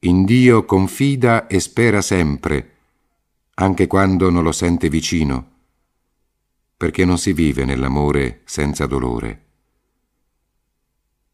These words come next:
Colui che non è pronto a soffrire ogni cosa e ad ubbidire al suo diletto,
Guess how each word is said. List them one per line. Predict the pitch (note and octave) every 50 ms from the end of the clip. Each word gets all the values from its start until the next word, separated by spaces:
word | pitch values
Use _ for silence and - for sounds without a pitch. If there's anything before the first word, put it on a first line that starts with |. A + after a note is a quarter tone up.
| _ _ _
Colui | - G#2 G#2 A#2 C3 C3+ C3 B2
che | A#2+ - G#2+
non | G2+ G2+ G2
è | G2 -
pronto | - - A#2+ A#2 A2 - G2+ F#2
a |
soffrire | D#2 - - F2+ - - G#2+ A2+ G#2+ F#2+ F#2+
ogni | F#2 G2 G#2 F#2+ F#2 F2+ E2+
cosa | - F#2 F2 E2+ E2 D#2 - E2+ D#2+ D2+ D2+ - _ _
e | - E2+ E2
ad | D#2+ D2+
ubbidire | E2+ D#2+ D2+ F2 E2+ F#2+ G2+ G2+ F#2 F2+ E2
al | D#2 D2+
suo | - - D#2 D#2+
diletto, | D2 E2 D2+ E2 D#2 D2 - - - - E2+ F2 -